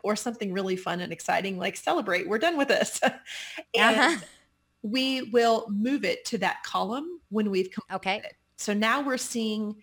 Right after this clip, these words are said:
Speaker 1: success of what has been accomplished and what's been achieved. And also what we don't need to do, which is really important when you're working through a project, just to be able to see the progress that you're making. The other thing
Speaker 2: Yes.
Speaker 1: you can do is archive a card. So if something is not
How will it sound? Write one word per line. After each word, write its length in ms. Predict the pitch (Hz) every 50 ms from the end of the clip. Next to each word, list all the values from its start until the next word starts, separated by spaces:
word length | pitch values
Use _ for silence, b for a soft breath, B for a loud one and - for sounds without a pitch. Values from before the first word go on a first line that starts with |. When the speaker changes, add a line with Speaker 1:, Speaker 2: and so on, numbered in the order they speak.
| _ _
Speaker 1:
success 760 | - - - - 208 - - - - 208 185 190 190 - -
of 200 | - - 196 165
what 160 | 175 - -
has 140 | 190 180 175
been 180 | - 180 170 - -
accomplished 500 | - - - - - - 214 233 - -
and 60 | 175
what's 140 | 170 - -
been 160 | - 185 180
achieved. 500 | - - - - 175 180 220 285 339 - - B B B B B B B B B B -
And 360 | 226 214 214 208 208 202 208 -
also 440 | - 220 233 233 226 - 208 190 185
what 220 | 175 180 190 - -
we 100 | 214 185
don't 400 | 170 - 208 208 208 - - 185
need 240 | 185 180 175 - -
to 120 | - 185
do, 320 | 160 - 180 185 156 175 160
which 220 | 190 190 190 -
is 100 | 185 180 180
really 220 | 196 202 196 190
important 380 | 185 180 185 - - - 185 185
when 120 | 190 180
you're 100 | 180 175
working 320 | 175 - - - 185 185 180
through 160 | - 180 -
a 40 | 170
project, 500 | - - 185 175 175 - - - - -
just 200 | - - - -
to 40 |
be 120 | 170 196 180
able 160 | 180 180 -
to 60 | 180
see 340 | - - - - - 196 185
the 80 | 180 -
progress 480 | - - 180 170 180 - 214 226 -
that 240 | - 214 208 - -
you're 80 | 190 180
making. 300 | 175 185 180 - - - _ - _ B B B B B B B B
The 180 | - 240 - - - - -
other 100 | 185 175
thing 160 | - - 247 214
Speaker 2:
Yes. 100 | 202 185
Speaker 1:
you 100 | 185 185
can 220 | - - 180 185
do 400 | 180 185 151 160 180 190 208 - _ -
is 460 | - 214 208 196 190 190 190 190 185 - - _ - -
archive 420 | 220 226 220 220 214 170 170 -
a 40 | -
card. 460 | - - - 156 - - - - 180 - _ _ _ _
So 220 | - - - 208 202
if 80 | 196
something 340 | 202 - 277 269 - 302 294
is 120 | 277 -
not 140 | 226 202 -